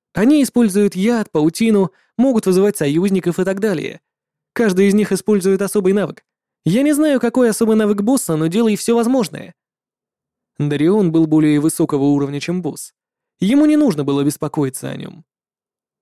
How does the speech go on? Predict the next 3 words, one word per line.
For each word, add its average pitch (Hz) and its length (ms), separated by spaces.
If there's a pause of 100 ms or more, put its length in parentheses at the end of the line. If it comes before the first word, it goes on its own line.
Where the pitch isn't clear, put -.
(120)
«Понятно». 143 800 (960)
«Я 180 160
начинаю». 254 520